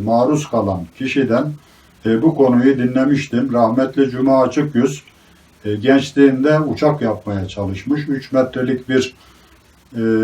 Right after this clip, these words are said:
bugün maket uçak diyebileceğimiz türde motorlu bir uçak yapmış. Fakat her uçurduktan sonra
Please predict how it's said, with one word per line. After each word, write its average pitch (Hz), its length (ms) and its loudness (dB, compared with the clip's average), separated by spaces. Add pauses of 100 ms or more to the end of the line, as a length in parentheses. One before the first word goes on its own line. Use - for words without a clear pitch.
(320)
bugün 131 580 2
maket 139 380 2
uçak 143 360 -2
diyebileceğimiz 107 920 -2
türde 117 300 0
motorlu 131 640 0
bir 107 80 -2
uçak 143 360 -4
yapmış. 139 500 -2 (540)
Fakat 151 360 4
her 165 120 8
uçurduktan 123 680 0
sonra 123 520 -2